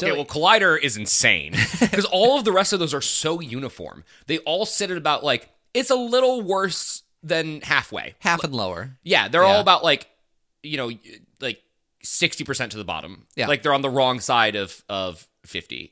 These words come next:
Speaker 2: It's
Speaker 1: And,
Speaker 2: not
Speaker 1: like,
Speaker 2: even
Speaker 1: barely.
Speaker 2: that. It's, it's about fifty percent to seventy-five percent.
Speaker 1: Yeah.
Speaker 2: They're all fitting in that category.
Speaker 1: And then Collider went, "No, no.
Speaker 2: We love it.
Speaker 1: Top ten."
Speaker 2: We love it. Yeah.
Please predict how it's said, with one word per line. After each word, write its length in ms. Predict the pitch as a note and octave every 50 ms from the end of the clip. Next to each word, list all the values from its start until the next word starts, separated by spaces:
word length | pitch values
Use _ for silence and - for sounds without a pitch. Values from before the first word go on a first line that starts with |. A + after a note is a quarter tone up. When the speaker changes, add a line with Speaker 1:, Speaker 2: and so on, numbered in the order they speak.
| _ -
Speaker 2:
It's 140 | G3 G3+ -
Speaker 1:
And, 60 | -
Speaker 2:
not 40 | F#4 F4
Speaker 1:
like, 60 | E4+
Speaker 2:
even 160 | D4 F#3 D3+
Speaker 1:
barely. 280 | - B2 A2 F#2+ D2 D#2+ -
Speaker 2:
that. 80 | - -
It's, 260 | - F3+ F#3+ F3+ -
it's 360 | G#3+ G3 - G#3+ G#3 G3+ - -
about 500 | A3+ G#3 A3+ G#3+ G#3 G#3 - - _ - - G3+ _ _ _ _ _ _ _ - E3 _ _ _ _ _
fifty 440 | - E3+ - - F#3+ G3 F#3 - G3+
percent 680 | E3 - F3 E3 - - D3+ C#3+ C#3 - - C#3+ B2+ -
to 180 | - C3+ A#2+
seventy-five 580 | A2+ - C3+ A#2+ A2+ G#2+ G2+ G2 - F#2 F2+ E2+
percent. 480 | - G#2 F#2 - F#2 F2 - - - _ _ _ -
Speaker 1:
Yeah. 140 | D4 - -
Speaker 2:
They're 140 | C3 C3 C3+
all 360 | B2+ B2 B2 C3+ D3 E3 - -
fitting 280 | - C3 A#2+ A#2+ A2+
in 260 | B2 - A#2 A2 A2 G#2+
that 240 | G#2 G2 F#2+ -
category. 580 | - A#2+ G2+ F#2 F2 E2+ E2+ E2 E2+ E2 F#2 A2 _ _ _ -
Speaker 1:
And 120 | E3+ E3+ E3
then 240 | D#3+ D#3 D3+ C#3+ C#3+
Collider 420 | - - D3+ D3 D3 D3+ D3 C#3
went, 200 | C3 C3 A#2+ A#2 - _ _ _
"No, 340 | - A2 G#2+ A#2+ C3+ D#3 E3
no. 400 | E3+ D3+ B2 A2 G#2 G2 F#2+ F#2+ F#2+
Speaker 2:
We 100 | C3+ D3+
love 200 | E3 F#3 F#3 D#3+
it. 220 | D#3+ C3+ - - - -
Speaker 1:
Top 320 | - - C#3 C#3 - -
ten." 400 | - - A2 F2+ E2+ - F#3 G3+ - _ _ _ _
Speaker 2:
We 120 | - G#3+ B3
love 240 | D4+ D4+ D#4 C#4+ A3
it. 220 | F3 B2+ G#2+ - - D3 C#3 C3 C#3 - _ _ _ _ _ _ _ _ _ _ _ _ _
Yeah. 500 | - A2 G#2 G2+ G2 F#2+ F2+ F2 F2+ A#2+